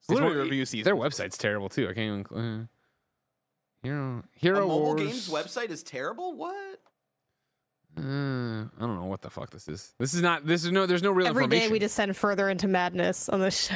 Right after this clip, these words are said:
Speaker 1: The game is called Hero Wars, right?
Speaker 2: Yeah, but I mean, like, you go to Hero
Speaker 4: Mm-hmm.
Speaker 2: Wars, uh,
Speaker 1: I'm gonna
Speaker 2: well,
Speaker 1: get a virus.
Speaker 2: heroes dash wars dot com, and it's just a video.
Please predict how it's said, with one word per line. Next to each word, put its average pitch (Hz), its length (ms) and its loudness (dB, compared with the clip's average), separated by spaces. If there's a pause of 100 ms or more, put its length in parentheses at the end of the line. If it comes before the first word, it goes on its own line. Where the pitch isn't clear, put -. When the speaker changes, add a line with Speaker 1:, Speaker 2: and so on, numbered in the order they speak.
(140)
Speaker 1:
The 190 80 8
game 269 120 2
is 226 60 0
called 220 160 2
Hero 165 220 4
Wars, 110 260 -2
right? 127 240 0 (180)
Speaker 2:
Yeah, 160 240 4
but 165 140 4
I 170 40 4
mean, 175 120 0
like, 175 100 4
you 170 120 2
go 180 80 4
to 170 60 4
Hero 175 260 6
Speaker 4:
Mm-hmm. 160 100 4
Speaker 2:
Wars, 160 400 2
uh, 131 80 0
Speaker 1:
I'm - 0 -
gonna 139 60 6
Speaker 2:
well, 135 220 2
Speaker 1:
get - 0 -
a 165 60 4
virus. - 120 2
Speaker 2:
heroes 156 280 4
dash 139 280 2
wars 151 240 2
dot 127 180 2
com, 151 240 0
and 120 60 0
it's 117 80 -4
just 117 160 -2
a 107 40 2
video. 98 380 -2